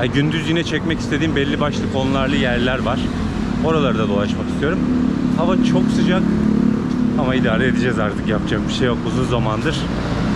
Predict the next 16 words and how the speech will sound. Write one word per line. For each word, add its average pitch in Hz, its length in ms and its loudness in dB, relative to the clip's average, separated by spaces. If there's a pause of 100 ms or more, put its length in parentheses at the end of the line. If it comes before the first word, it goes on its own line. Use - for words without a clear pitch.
çalışıyorduk. 143 560 0 (100)
Üç - 160 -2
dört 156 240 0
gün, 143 160 0
üç - 140 0
beş 151 180 0
gün 151 100 -2
hiç 135 320 0
dinlenme 143 320 2
fırsatım 131 480 0
oldu. 113 300 0 (500)
Artık 120 220 -4
zamanı 123 420 0
geldi 123 460 0 (600)
video 127 240 0
çekmenin. 123 500 0